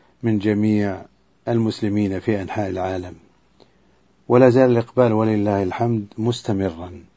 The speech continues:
والمواد العلمية تتجدد وتتنوع كل سنة في ضوء القرآن والسنة من كلمات مسموعة وكتب مقروءة وبطاقات إسلامية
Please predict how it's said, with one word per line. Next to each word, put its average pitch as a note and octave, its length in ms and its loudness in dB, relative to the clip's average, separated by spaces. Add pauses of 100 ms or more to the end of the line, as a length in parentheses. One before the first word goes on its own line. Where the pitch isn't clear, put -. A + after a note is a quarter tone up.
(520)
والمواد G#2+ 580 2
العلمية G#2 680 0
تتجدد G#2+ 800 -2
وتتنوع G#2+ 1040 0 (640)
كل A2+ 320 4
سنة A2 420 0 (320)
في A2+ 120 4
ضوء G#2+ 260 0
القرآن G2+ 520 -4
والسنة G#2+ 540 -2 (720)
من A2+ 240 2
كلمات G#2 680 2
مسموعة G#2+ 720 -2 (640)
وكتب A2+ 640 2
مقروءة G#2+ 880 -2 (600)
وبطاقات A#2+ 760 2
إسلامية G2 1080 -4